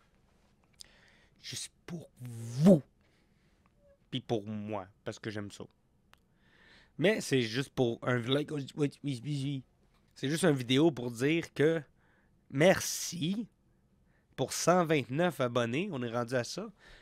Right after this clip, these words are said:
Puis on approche le vingt mille abo-, like, j'oublie. Hey, hey, ici Frankie de Alanky et merci pour cent vingt-neuf abonnés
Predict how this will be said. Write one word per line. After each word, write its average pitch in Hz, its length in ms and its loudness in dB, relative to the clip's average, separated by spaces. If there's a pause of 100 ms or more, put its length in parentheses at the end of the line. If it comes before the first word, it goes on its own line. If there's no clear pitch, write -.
(140)
Puis 131 100 -4
on 127 40 0
approche 156 340 0
le 127 100 0
vingt 151 300 0
mille 151 480 0 (500)
abo-, 127 320 -4
like, 135 320 0
j'oublie. 143 580 -4 (520)
Hey, 208 160 6
hey, 180 200 0
ici 135 280 -6
Frankie 156 580 -2
de 131 80 -2
Alanky 131 720 -2
et 127 40 -2
merci 165 580 -4 (100)
pour 170 400 4 (160)
cent 180 280 -2
vingt-neuf 160 480 -4
abonnés 131 600 -2